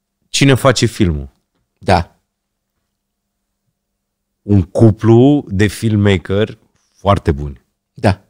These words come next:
Speaker 1: Și Greta și bărbată său.
Speaker 2: Absolut.
Speaker 1: Adică,
Speaker 2: Da.
Speaker 1: băi, eu când am văzut Marriage Story cu Adam Driver și cu,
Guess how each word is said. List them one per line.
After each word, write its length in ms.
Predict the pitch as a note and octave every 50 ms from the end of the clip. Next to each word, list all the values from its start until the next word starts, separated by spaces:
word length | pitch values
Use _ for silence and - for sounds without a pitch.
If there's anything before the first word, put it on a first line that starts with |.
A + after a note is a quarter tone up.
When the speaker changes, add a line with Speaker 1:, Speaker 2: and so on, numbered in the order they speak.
| _ _
Speaker 1:
Și 200 | _ - - D#2+
Greta 320 | D2 F2+ F2+ F#2 - F2+
și 140 | E2+ - -
bărbată 480 | E2 D#2+ F2+ D#2+ D2 D2+ D2 D2 - D2
său. 220 | - - - _ _ _
Speaker 2:
Absolut. 480 | - D#2 D2+ D2+ D2 D#2 D#2 D2+ A#2+
Speaker 1:
Adică, 380 | C#3+ D#2+ D2 C#2 C#2 C#2 - - _
Speaker 2:
Da. 140 | - - F#2 E2
Speaker 1:
băi, 340 | F#2 G2 F#2 D2+ C2+ - _
eu 120 | D2+ D2 D2+
când 160 | - E2+ D#2+
am 120 | D#2 D#2
văzut 260 | D2+ E2 E2 D#2 F2+
Marriage 300 | F2+ F2+ F2+ F#2+ F#2 F#2
Story 500 | E2+ D2+ - - - - F2 E2+ D#2 D2+
cu 160 | C#2+ - - D#2
Adam 360 | D2+ D#2 D2+ D2 D2+ D2 C#2+ C2
Driver 400 | - D2+ D2+ D2 C2+ C2 C2+ -
și 180 | - - -
cu, 220 | - _ - C3+